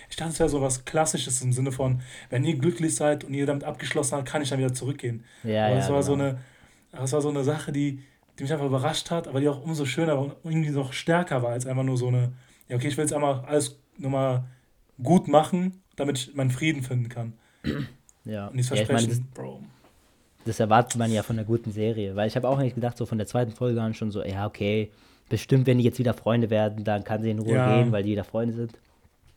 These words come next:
Speaker 2: Aber so war das nicht, sondern halt was bisschen Ausgefalleneres,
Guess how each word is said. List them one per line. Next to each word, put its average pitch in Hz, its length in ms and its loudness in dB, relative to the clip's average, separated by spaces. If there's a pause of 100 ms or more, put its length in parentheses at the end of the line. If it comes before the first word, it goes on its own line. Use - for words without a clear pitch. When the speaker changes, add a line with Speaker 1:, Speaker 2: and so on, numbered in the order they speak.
(340)
Speaker 2:
Aber 110 180 0
so 107 120 0
war 113 140 6
das 117 140 -2
nicht, 117 160 -2
sondern 104 380 -4
halt 104 140 -2
was 98 140 -2
bisschen 113 240 -6
Ausgefalleneres, 117 840 -2